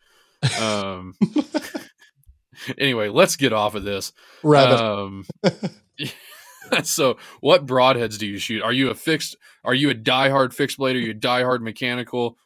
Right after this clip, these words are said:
Speaker 1: Are we gonna be friends after this? What do you shoot?
Speaker 2: So I, man, this is, this is one that I've put to the test this past year.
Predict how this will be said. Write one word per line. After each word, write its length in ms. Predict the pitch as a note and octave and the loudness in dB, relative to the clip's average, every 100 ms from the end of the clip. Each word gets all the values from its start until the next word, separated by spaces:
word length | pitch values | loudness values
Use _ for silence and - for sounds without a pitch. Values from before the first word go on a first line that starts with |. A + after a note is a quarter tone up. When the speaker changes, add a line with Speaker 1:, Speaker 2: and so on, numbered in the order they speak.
| - | -4
Speaker 1:
Are 100 | A#2 | -2
we 80 | |
gonna 160 | A#2+ B2+ | -2 -2
be 120 | A#2 | -4
friends 360 | A2 B2+ B2+ A#2 | -2 -2 -2 -2
after 240 | A#2+ B2 | -2 -4
this? 300 | A#2 A#2 - | -6 -6 -6
What 200 | A#2 C3 | -2 -2
do 60 | B2 | -2
you 100 | A2+ | -6
shoot? 320 | - G#2+ F#2+ - _ _ _ _ _ _ - | -8 -10 -12 -16 _ _ _ _ _ _ -8
Speaker 2:
So 420 | - D3+ C#3 C3 | 0 4 4 2
I, 560 | C3+ C#3 F#3 G3 G3+ F#3 - - _ _ _ _ _ _ | 0 0 0 0 -2 -4 -10 -20 _ _ _ _ _ _
man, 260 | C#3+ C3+ B2 | -6 -4 -2
this 180 | D3 | -2
is, 280 | F#3+ D#3+ - _ _ | -4 -4 -8 _ _
this 240 | D3 D#3+ | -2 0
is 140 | G3+ F3+ | 0 2
one 220 | F3+ F3+ | 4 4
that 120 | D#3 | 4
I've 260 | C3+ - - | 2 -2 -4
put 200 | D3+ D3+ | -4 -2
to 100 | D3 | -2
the 100 | B2+ | -2
test 400 | - B2+ B2+ - | -2 -2 -2 -4
this 140 | A#2 | -8
past 420 | - B2+ A#2 - | -4 -4 -4 -8
year. 300 | B2 A2+ A2 | -10 -8 -10